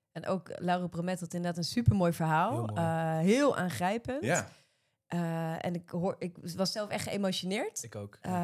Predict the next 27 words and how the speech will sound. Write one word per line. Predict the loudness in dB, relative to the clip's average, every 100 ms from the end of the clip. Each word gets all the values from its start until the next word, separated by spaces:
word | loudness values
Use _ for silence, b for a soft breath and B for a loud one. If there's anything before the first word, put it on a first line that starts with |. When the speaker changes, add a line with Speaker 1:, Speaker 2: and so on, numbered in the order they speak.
| 0 2
Speaker 1:
ja, | 2 0
en | -2
Speaker 2:
Dat | -6
Speaker 1:
ook |
Speaker 2:
is | -6
echt | 4
Speaker 1:
om | 6
me | 8
Speaker 2:
prachtig. | 4
Speaker 1:
heen | 2
hoorde | 0 -2 -4
ik | -6
dat | -2
heel | 0 0
erg. | -2 -4 -8 -20 _ _
En | -10 -8
dan, | -8 -10 _ _ _
dan | -10
vind | -4 -2
ik | -2
dat | -2
zo | 0
jammer | 2 2 2 2
dat, | 2 0 -4
eh, | -2
nou | -2 0 -2 0
ja, | 0 -2 -6